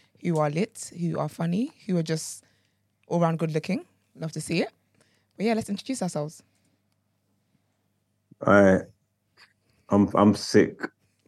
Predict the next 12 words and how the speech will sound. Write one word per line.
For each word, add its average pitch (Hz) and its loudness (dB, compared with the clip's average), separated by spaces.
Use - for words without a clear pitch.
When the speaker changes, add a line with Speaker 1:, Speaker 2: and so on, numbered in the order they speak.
Speaker 2:
I 95 2
think 110 4
I'm 98 4
under 92 6
the 85 2
weather, 90 6
guys. 82 -2
So, 85 -2
you 87 0
know 104 6
my 104 6
name, 95 4